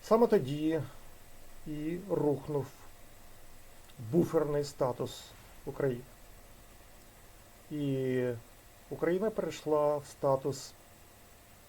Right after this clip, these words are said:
порогової держави. А буферний статус автоматично за всіма канонами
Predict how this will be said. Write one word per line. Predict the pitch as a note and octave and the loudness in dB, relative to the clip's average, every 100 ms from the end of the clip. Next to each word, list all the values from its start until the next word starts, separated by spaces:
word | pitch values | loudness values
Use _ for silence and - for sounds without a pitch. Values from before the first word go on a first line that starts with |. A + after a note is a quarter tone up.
| - - - - - - - - - - | -20 -20 -20 -20 -20 -20 -20 -20 -20 4
порогової | E3+ E3 A2 A#2 A#2 A2+ A2+ - - | 6 6 4 0 -2 -2 -6 -12 -16
держави. | C3+ C3 G2+ - - - - - - - - - - - - - - | -8 -8 -8 -12 -16 -20 -20 -20 -20 -20 -20 -20 -20 -20 -20 -12 6
А | E3 D#3 D3 | 10 12 10
буферний | A#2+ G3+ - A#3 A#3 | 6 0 0 0 0
статус | - F3 E3+ F#3 - - - - - - - | 4 4 4 -2 -6 -14 -18 -20 -20 -20 2
автоматично | G3+ G3 G#3 G3+ G3+ D#3 - D3+ C3+ B2+ A2 | 4 6 8 8 8 0 -2 -6 -4 -4 6
за | D#3+ | 6
всіма | E3+ F3+ E3+ E3+ | 6 2 2 2
канонами | D#3+ D3+ D3+ C#3+ C#3+ C#3+ D3 | 2 2 4 2 2 2 -2